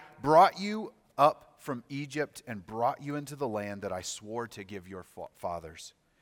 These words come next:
I said, 'I will never break my covenant with you, and you shall make no covenant with the inhabitants of this land. You shall break down their altars, but you have not obeyed my voice. What is this that you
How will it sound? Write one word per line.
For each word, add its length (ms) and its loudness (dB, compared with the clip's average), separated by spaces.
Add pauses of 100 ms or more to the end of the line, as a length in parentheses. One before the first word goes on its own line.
(500)
I 140 6
said, 320 2
'I 140 2
will 160 2
never 520 4
break 320 2
my 140 4
covenant 440 2
with 180 -8
you, 240 -8 (260)
and 180 2
you 240 0
shall 240 6
make 280 0
no 260 6
covenant 460 4
with 100 -4
the 120 -4
inhabitants 580 0
of 120 2
this 220 -2
land. 320 -2 (260)
You 160 -2
shall 240 6
break 560 2
down 380 6
their 280 6
altars, 580 4
but 160 -8
you 100 0
have 140 -2
not 280 0
obeyed 320 -2
my 200 0
voice. 420 -8 (640)
What 220 4
is 180 -4
this 420 -10
that 220 -10
you 420 -12